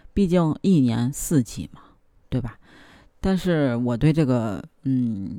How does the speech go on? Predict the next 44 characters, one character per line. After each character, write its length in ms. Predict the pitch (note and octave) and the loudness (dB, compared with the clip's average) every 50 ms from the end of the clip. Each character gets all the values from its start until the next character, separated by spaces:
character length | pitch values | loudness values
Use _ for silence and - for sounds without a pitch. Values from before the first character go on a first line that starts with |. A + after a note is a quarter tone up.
| - - | -14 -12
春 320 | - - - G3 F#3+ F3+ | -8 0 2 2 4 4
天 260 | D#3+ D#3+ D3+ D3 D3 | 4 4 4 4 4
还 140 | C3+ C3+ A#2+ | 2 2 -2
是 400 | A#2+ - C#3 C#3 C3 B2+ A#2+ A#2 | -2 0 0 0 0 0 0 -2
有 560 | A2+ - A2 A2+ G#2 F#2+ D#2 D2+ D2 - - | -4 -4 -4 -4 -4 -4 -6 -8 -8 -10 -10
很 360 | - - - - A2+ A3 G#3+ A2 | -10 -8 -6 -6 -4 -4 -6 -6
强 340 | - - B2+ A2 A2+ A#2 A#2+ | -6 -6 -6 -4 -4 -4 -2
的 420 | B2+ B2+ A#2+ A2+ A2 G#2 F#2+ - D3+ _ _ _ _ _ _ | -2 -2 -2 -2 -4 -4 -8 -10 -14 _ _ _ _ _ _
抵 200 | - B2 A#2+ G#2+ | -6 -4 -4 -4
触 500 | - - - - C3+ B2 A#2 A2 G2+ G#2 | -4 -6 -4 -2 -2 -4 -4 -6 -8 -10
心 260 | A#2 - - A#2 A2 | -12 -10 -10 -8 -8
理 120 | A2 G2+ - | -8 -10 -10
的。 160 | - - - _ _ _ _ _ _ - _ _ _ _ - | -12 -16 -18 _ _ _ _ _ _ -20 _ _ _ _ -8
为 140 | - B2 A#2+ | -6 -4 -4
啥？ 280 | A2+ A2+ - E2 - _ _ | -4 -8 -12 -14 -20 _ _
因 140 | - C#3 D#3 | -6 -4 -2
为 80 | D#3+ E3 | -2 0
它 100 | D#3+ F3+ | 0 -2
实 220 | E3 - - C3 | -4 -4 -6 -4
在 140 | B2+ D3+ C3 | -4 -4 -4
是 100 | G#2+ C3+ | -4 -6
太 300 | - - - - E3+ C#3+ | -8 -8 -6 -4 -4 -4
冷 180 | A2 C3 C3 - _ _ | -4 -6 -10 -12 _ _
了。 200 | E3 B2 - _ _ _ _ - _ _ _ _ _ _ _ _ _ _ _ _ _ _ _ _ _ _ _ _ _ - | -20 -20 -20 _ _ _ _ -20 _ _ _ _ _ _ _ _ _ _ _ _ _ _ _ _ _ _ _ _ _ -6
哎 220 | D3 C#3+ C#3+ C#3 | -4 -4 -2 -2
呀， 580 | C3 B2+ A#2+ A#2 G#2 G2+ F2 D#2 E2 - - - - | -4 -4 -6 -8 -10 -10 -12 -12 -14 -14 -16 -16 -16
看 260 | - - - F#3 E3+ | -14 -6 -4 -4 -2
着 380 | C#3 A#2+ A2+ F#2+ - G#2 G#2 A#2 | -2 -4 -4 -6 -6 -8 -8 -8
是 240 | - - C3+ B2+ B2 | -8 -6 -6 -6 -6
十 160 | - - C#3 | -6 -4 -6
好 180 | B2 B2+ C#3+ C#3 | -4 -2 -2 -2
几 160 | A#2+ B2 A#2 | -2 -4 -6
度， 520 | A2+ A#2 B2+ B2+ A#2+ A#2 A2+ C3 C3 B2 - | -4 -4 -4 -4 -4 -4 -6 -8 -8 -10 -6
但 260 | - C3+ B2+ B2 B2 | -6 -4 -4 -4 -6
确 300 | - - - B2 A#2+ B2 | -6 -10 -10 -8 -8 -8
实 580 | A#2 - B2 A#2 A2+ A#2 A#2+ B2 B2+ B2+ B2 - _ _ _ _ _ _ _ _ - | -8 -10 -10 -8 -8 -6 -6 -6 -6 -6 -6 -8 _ _ _ _ _ _ _ _ -14
自 180 | - D3 C#3 | -8 -8 -8
己 300 | G#2+ B2 C3 A#2+ A#2+ B2+ | -6 -6 -6 -6 -6 -6
感 240 | - - A2+ G#2+ - | -8 -8 -10 -10 -10
觉 280 | A#2+ B2 A2+ A#2 A#2+ A#2+ | -12 -10 -8 -6 -4 -4
也 200 | B2 A#2 G#2+ G#2+ | -4 -4 -6 -8
是 160 | - - A2+ | -10 -12 -12
很 420 | G#2+ - - - B2 G#2+ F#2+ G2 | -14 -14 -12 -12 -10 -10 -10 -10
冷 160 | G#2+ G#2+ G2+ | -10 -12 -12